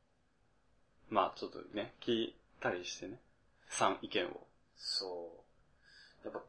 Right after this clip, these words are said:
Speaker 2: どっか投稿してさ、
Speaker 1: うん。
Speaker 2: 正当な評価を、正当な評価って言うと、今までなんやねんってなって申し訳ないけど、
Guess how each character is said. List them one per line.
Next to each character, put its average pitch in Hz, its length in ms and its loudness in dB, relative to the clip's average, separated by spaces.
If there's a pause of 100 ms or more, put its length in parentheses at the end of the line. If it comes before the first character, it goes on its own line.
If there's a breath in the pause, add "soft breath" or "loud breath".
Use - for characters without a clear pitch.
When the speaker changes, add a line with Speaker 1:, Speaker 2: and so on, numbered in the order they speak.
(160)
Speaker 2:
ど 170 100 8
っ - 100 -6
か - 140 6
投 214 240 10
稿 262 240 10
し - 100 6
て 233 80 2
さ、 165 480 12 (120)
Speaker 1:
う - 40 -10
ん。 - 280 -8
Speaker 2:
正 190 260 2
当 226 140 4
な 208 100 8
評 190 160 4
価 - 120 4
を、 92 200 2 (200)
正 185 300 10
当 277 140 12
な 277 140 12
評 262 60 12
価 170 120 12
っ - 40 4
て 135 80 2
言 127 140 6
う 95 120 4
と、 98 40 -4
今 139 160 8
ま 160 80 12
で 139 80 10
な 123 100 12
ん 127 60 12
や 127 80 10
ね 107 120 2
ん 98 40 -8
っ - 20 -18
て 101 160 -4
な 107 100 0
っ - 80 -6
て 104 120 -6
申 104 180 -2
し 104 60 -2
訳 104 120 -4
な 101 80 -4
い 95 40 -8
け 92 60 -8
ど、 85 100 -8